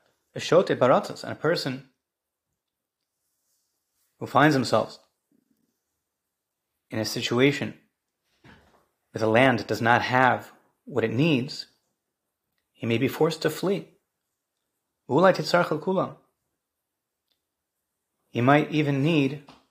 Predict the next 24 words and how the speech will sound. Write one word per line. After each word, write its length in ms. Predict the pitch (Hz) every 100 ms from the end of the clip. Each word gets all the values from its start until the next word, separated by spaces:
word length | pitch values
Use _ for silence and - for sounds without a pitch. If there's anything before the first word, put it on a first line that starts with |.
| _ _
to 100 | -
come 180 | - 143
on 140 | 151
to 140 | 147 123
all 200 | 139 156
those 140 | 151
people 320 | - 175 143
that 80 | 131
he 80 | 123
helped. 300 | 170 185 - _ _ _ _ _ _ _ _ _ _ _ _ _ _ _ _ _ _ _ -
Even 160 | 143 139
though 200 | 147 143
he 240 | 127 120
finds 340 | - 131 143 123
that 140 | 113
preposterous 640 | - - 151 156 - 113
in 40 | 117
his 80 | -
current 300 | - 135 -
situation, 500 | 117 120 160 - - _ _ _ _ _ _ _
he's 200 | - 117
the 40 |
benefactor, 680 | 117 135 139 143 135 135 127 - _ _ _ _ _ _ _ _ _ _ _ _ _ _ _ _ _ _ _ _ _ _ _ _ _ _ _
he's 420 | 110 110 -